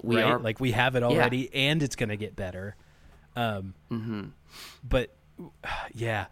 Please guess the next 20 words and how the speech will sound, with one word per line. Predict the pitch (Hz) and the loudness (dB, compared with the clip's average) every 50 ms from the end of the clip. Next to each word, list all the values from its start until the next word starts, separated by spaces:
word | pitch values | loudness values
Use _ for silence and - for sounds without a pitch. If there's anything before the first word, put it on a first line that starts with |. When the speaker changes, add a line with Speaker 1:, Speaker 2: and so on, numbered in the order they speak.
| - - - - _ | -14 -20 -20 -16 _
Speaker 2:
really, | - 123 135 139 147 143 135 135 | 0 2 4 4 4 4 2 0
it's, | - 123 113 - - - - | -2 -4 -4 -4 -6 -6 -4
it's | 135 139 135 123 - | -2 -2 0 0 0
when | 131 131 131 | 0 2 2
we | 131 131 | 2 2
let | 127 120 120 131 117 | 2 2 2 0 2
go | 113 113 113 117 | 2 2 4 4
of | 120 | 4
this | 117 117 107 | 4 2 0
idea | - 113 107 104 104 104 104 110 110 | 2 0 0 -2 -2 -2 -2 -2 -2
of | 101 - | -2 -2
predestined, | - - 117 113 104 - 101 101 - - 123 117 117 | -4 -2 -2 -2 -2 -2 -4 -4 -4 -4 -6 -4 -4
like, | 110 98 98 - - - - - - - - - | -6 -6 -8 -10 -16 -20 -20 -20 -20 -20 -10 -2
let's | 123 117 117 - | 0 0 0 2
say | - - 120 110 107 107 104 101 101 98 - - - - - - - - | 0 2 2 2 2 0 -2 -4 -6 -8 -12 -20 -20 -20 -20 -20 -12 -2
I | - 113 113 123 | 2 4 6 6
was | 127 123 117 104 | 6 4 2 0
predestined | - - 123 113 101 101 101 95 - - 104 98 92 | 0 0 0 0 0 -2 -4 -4 -4 -6 -6 -10 -10
for | - - 101 | -10 -10 -8
that. | 95 90 87 87 85 | -8 -8 -10 -12 -14